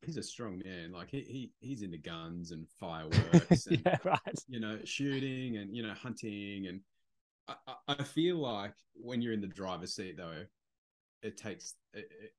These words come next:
Speaker 1: it takes the anticipation out of it a little bit because it's like, "Oh, I'm in the driver's seat. I'm going to, you know, I've got a question. I've got something to present. You know, I'm driving here." But him,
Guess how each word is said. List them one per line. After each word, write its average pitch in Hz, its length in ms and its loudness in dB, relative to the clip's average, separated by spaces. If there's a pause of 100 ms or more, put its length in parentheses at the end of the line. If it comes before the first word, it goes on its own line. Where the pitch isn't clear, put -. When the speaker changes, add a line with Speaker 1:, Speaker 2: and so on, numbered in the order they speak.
Speaker 1:
it 107 100 -8
takes 110 220 -8
the 87 140 -8
anticipation 87 600 -10
out 82 140 -6
of 82 100 -10
it 82 60 -10
a 82 40 -8
little 80 200 -8
bit 78 240 -10
because 85 260 -12
it's 73 140 -12
like, 85 180 -14
"Oh, 107 260 -8
I'm 104 140 -4
in 92 80 -4
the 87 60 -8
driver's 76 340 -10
seat. 92 180 -10
I'm 90 160 -10
going 82 460 -12 (540)
to, 78 460 -8 (120)
you 120 120 -6
know, 92 120 -6
I've 104 140 -6
got 101 100 -6
a - 40 -8
question. - 440 -6
I've 85 100 -6
got - 120 -8
something 73 260 -8
to - 180 -18
present. 82 500 -10
You 85 100 -10
know, 80 100 -10
I'm 80 140 -10
driving 82 420 -6 (140)
here." 80 260 -14 (640)
But 98 280 -4
him, 120 340 0